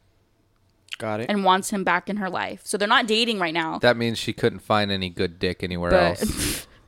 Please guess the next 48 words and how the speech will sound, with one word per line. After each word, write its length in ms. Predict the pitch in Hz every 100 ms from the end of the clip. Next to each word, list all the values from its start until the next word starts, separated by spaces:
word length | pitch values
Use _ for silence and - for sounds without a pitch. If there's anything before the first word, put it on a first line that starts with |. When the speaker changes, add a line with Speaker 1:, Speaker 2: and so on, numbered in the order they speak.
| _ - -
Speaker 2:
<laughs> 720 | - - - - - - 262
but 260 | - 226 -
she 140 | 247
seems 300 | 240 269 330
to 80 | 370
want 220 | 302 277
him 100 | 294
back 180 | 269 269
in 100 | 269
her 100 | 277
life. 400 | 339 262 - - - - - -
But 120 | 208
the 60 |
best 260 | - 208 -
friend 340 | 220 214 214
still 460 | - - 202 190 185
hates 260 | 208 - -
him. 320 | - 147 123
Speaker 1:
Well, 160 | 127
I 60 | 117
mean, 160 | 117 113
if 100 | 123
it 80 |
was 160 | 127 110
that 180 | 113 120
bad 160 | 113
of 80 | 113
a 200 | 101 -
Speaker 3:
What 140 | 139 185
was, 120 | 214
Speaker 1:
situation. 420 | 160 - 95 104
Speaker 3:
yeah, 100 | 151
what 160 | 156 196
was 160 | 196
the, 120 | -
what 140 | 143 180
was 80 | 170
the 100 | 135
breakup 420 | 127 123 117 101
circumstance? 460 | - - 101 -
Like, 180 | 110 110
why 120 | 123
does 100 | 139
she 140 | - 117
hate 220 | 113 98
him 120 | 95
so 180 | 87 92
much? 440 | 82 82 - -